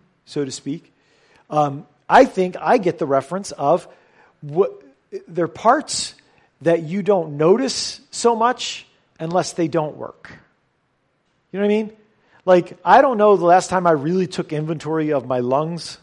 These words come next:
Like, how are they doing? Are they working really well? But I bet you it was the last time I was sick or coughing. You know what I mean? If I,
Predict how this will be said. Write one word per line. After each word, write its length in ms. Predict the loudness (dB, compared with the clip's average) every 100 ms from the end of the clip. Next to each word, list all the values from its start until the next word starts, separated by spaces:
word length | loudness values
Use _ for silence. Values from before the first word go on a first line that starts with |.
| _
Like, 220 | -14 -14 _ -20 -20 -20 -2
how 140 | 2
are 60 | 2
they 100 | 2
doing? 260 | 0 -2
Are 60 | -4
they 120 | 0
working 340 | 2 2 0
really 220 | 0 0 2
well? 460 | 4 2 0 -8 _ _ _ _ _ _ _ _ -6
But 180 | 2 2
I 80 | 4
bet 280 | 4 2
you 80 | 0
it 40 | 0
was 100 | 0
the 60 |
last 200 | 0 0
time 140 | -2 -4
I 60 |
was 140 | -4 -4
sick 400 | -4 -4 -8 _ _ _ _ _ _ _ -12
or 120 | -12
coughing. 540 | -2 0 0 -2 -14 -16 _ _ _ _ -8
You 80 |
know 80 | -4
what 60 | -2
I 40 |
mean? 240 | -2 -6 _ _ _ _ _ _ _ -4
If 220 | -2
I, 120 | 0